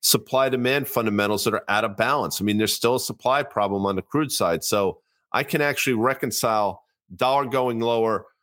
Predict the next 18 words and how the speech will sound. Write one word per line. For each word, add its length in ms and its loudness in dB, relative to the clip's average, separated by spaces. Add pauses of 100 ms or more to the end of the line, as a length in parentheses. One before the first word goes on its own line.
(180)
rates 440 0
going 320 0
lower, 300 2
and 140 -4
crude 220 0
oil 120 2
going 300 -2
higher. 340 0
And 220 -4
to 80 2
a 40 -2
certain 300 0
extent, 340 0
you're 100 0
seeing 320 0
that 180 0
today. 320 0
So, 400 -2